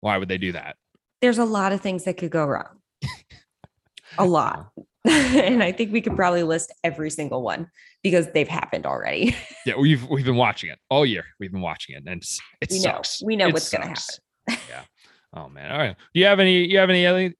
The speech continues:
Speaker 1: anything else you wanna talk about with the Yankees? Anything else that interests you or angers you?
Speaker 2: No, no. They just naturally anger me. That's kinda what they do. They're good
Speaker 1: Just
Speaker 2: at it. You
Speaker 1: naturally
Speaker 2: know, they're like a
Speaker 1: angry.
Speaker 2: pesky little brother.
Speaker 1: Yeah. Mm.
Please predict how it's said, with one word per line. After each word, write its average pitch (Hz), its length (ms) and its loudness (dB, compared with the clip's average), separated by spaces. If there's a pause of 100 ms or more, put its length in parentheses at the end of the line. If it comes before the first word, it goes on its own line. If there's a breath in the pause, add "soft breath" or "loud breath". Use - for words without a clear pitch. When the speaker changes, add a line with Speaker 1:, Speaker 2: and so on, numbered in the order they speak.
Speaker 1:
anything 175 240 0
else 180 180 -4
you 180 60 -4
wanna 175 100 -2
talk 185 120 0
about 175 280 -2
with 175 120 -6
the 165 60 -4
Yankees? 170 460 -4
Anything 143 220 2
else 143 180 2
that 135 160 2
interests 135 460 -2
you 143 160 0
or 120 100 2
angers 120 520 -2
you? 123 320 -2 (960)
Speaker 2:
No, 254 320 -2
no. 233 340 -6
They 214 140 -4
just 233 340 -6
naturally 165 600 -2
anger 160 260 -4
me. 160 180 -6
That's 180 280 -12
kinda 175 260 -4
what 170 160 -2
they 160 120 -2
do. 165 360 2 (220)
They're 254 80 0
good 254 180 2
Speaker 1:
Just 494 60 2
Speaker 2:
at - 80 2
it. - 40 0
You 107 60 0
Speaker 1:
naturally 214 300 -2
Speaker 2:
know, 240 120 0
they're 247 140 0
like 262 120 0
a - 20 0
Speaker 1:
angry. - 140 -8
Speaker 2:
pesky - 340 -6
little 220 200 -4
brother. 170 480 -4 (540)
Speaker 1:
Yeah. 95 300 -6 (400)
Mm. 95 180 -10